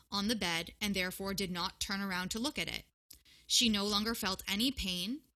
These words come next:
She found herself standing in the bright light. She could see four figures in yellow robes approaching her. They led her into a beautiful garden, the likes of which she had never seen on earth. Her own comment was,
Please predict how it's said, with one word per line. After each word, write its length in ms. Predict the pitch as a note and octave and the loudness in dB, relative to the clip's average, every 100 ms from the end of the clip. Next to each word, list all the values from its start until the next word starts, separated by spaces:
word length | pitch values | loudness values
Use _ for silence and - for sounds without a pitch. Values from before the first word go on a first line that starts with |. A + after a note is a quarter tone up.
| _ - - | _ -16 -2
She 160 | - | 0
found 240 | A3 G3 G#3 | 2 2 2
herself 320 | A#3 A3 G#3+ | 2 2 4
standing 500 | - G3+ F#3 G#3 A3+ | 4 4 2 2 0
in 160 | A3+ | 0
the 80 | F#3+ | -4
bright 340 | F3 F3+ F3+ E3+ | -4 -4 -4 -4
light. 380 | D#3+ - - - _ _ - - | -8 -8 -12 -12 _ _ -20 -4
She 180 | - B3 | 2 4
could 180 | A#3 G3+ | 4 4
see 320 | - G#3 G3+ | 4 4 0
four 400 | - - G3+ A#3+ | -2 -2 0 0
figures 480 | - A3 F3+ F#3+ F#3+ | 0 0 2 0 2
in 120 | A#3 | 2
yellow 380 | G#3+ F#3 G#3+ C4+ | 2 2 2 0
robes 360 | F#3+ F3 E3+ | 0 -2 -4
approaching 460 | F#3 - G#3+ - D#3 | -6 -4 -2 -2 -4
her. 260 | E3 - - _ _ _ - - - - | -6 -12 -14 _ _ _ -20 -20 -6 2
They 120 | G#3+ | 2
led 220 | G3 F#3+ | 2 -2
her 120 | A3 | -2
into 320 | G3+ G3 G3 | -2 -2 -2
a 40 | F#3 | -4
beautiful 440 | E3+ F#3+ A3 E4+ | -4 -4 -2 -4
garden, 560 | B3+ F3 F3 E3+ G3+ A3+ _ _ _ - | -2 -2 -2 -4 -6 -8 _ _ _ -8
the 200 | F3+ G#3+ | -2 0
likes 340 | F#3 G3 - | 2 2 4
of 120 | A3+ | 2
which 140 | G3 F3+ | 0 2
she 200 | - G#3 | 4 4
had 140 | G3+ | 2
never 300 | F#3 F3+ F#3+ | 0 -2 0
seen 240 | - G3 F3 | 0 0 0
on 200 | E3 D3+ | -4 -4
earth. 420 | - E3+ - - _ _ _ - - | -8 -12 -16 -20 _ _ _ -20 -10
Her 160 | - - | -6 -4
own 240 | G#3+ G#3+ B3 | 0 2 2
comment 440 | - G3 G3+ G3 | 2 0 0 0
was, 300 | G3+ F#3+ E3 | 0 0 -2